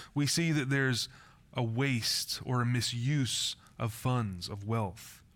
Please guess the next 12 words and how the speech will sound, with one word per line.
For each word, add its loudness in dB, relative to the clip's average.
But -4
then 0
there's 2
also 0
unbelievable 2
forgiveness. -6
And 0
in 2
the 0
parable 4
after 0
this, 0